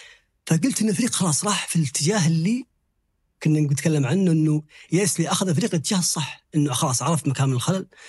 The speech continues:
بدأ يتطور الفريق معاه، بدأ يتحسن. بس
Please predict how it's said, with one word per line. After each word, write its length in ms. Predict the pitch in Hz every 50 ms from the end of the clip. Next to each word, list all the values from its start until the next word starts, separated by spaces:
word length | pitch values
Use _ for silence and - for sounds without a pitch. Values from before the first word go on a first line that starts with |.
| - - -
بدأ 120 | 147 165
يتطور 300 | 139 - 160 143 139 135
الفريق 260 | 123 - 139 139 120
معاه، 260 | 131 131 147 196 196 - -
بدأ 100 | 147 151
يتحسن. 540 | 143 127 - - - 165 - - 220 240 254 - _ _ _ _ _ _ _ _ _ _ _ _ _ _ _ _
بس 220 | - 135 - -